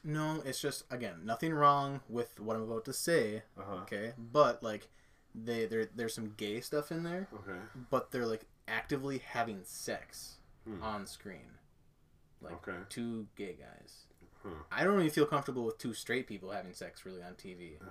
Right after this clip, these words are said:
Speaker 2: Okay.
Speaker 1: So, like, the fact that two gay guys are, like, having sex up the butt on screen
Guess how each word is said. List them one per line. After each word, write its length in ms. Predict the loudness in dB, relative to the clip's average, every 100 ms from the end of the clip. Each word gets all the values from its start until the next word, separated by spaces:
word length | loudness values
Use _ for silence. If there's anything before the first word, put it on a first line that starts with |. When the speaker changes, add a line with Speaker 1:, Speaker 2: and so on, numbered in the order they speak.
| -12
Speaker 2:
Okay. 160 | -12 -12 -10
Speaker 1:
So, 200 | -2 0
like, 180 | 0 -2
the 60 | -4
fact 280 | -2 -2
that 260 | -2 -4 -4
two 440 | 0 2 2 0 -2
gay 280 | -2 -2 -2
guys 340 | -2 -2 -2
are, 240 | -4 -4 -6
like, 280 | -8 -12 -20 -20 -20 -20 -8
having 240 | -2 0 0
sex 260 | -2 -2
up 160 | -4 -4
the 60 | -2
butt 260 | 0 2
on 220 | 0 -2
screen 560 | -2 -2 0 0 0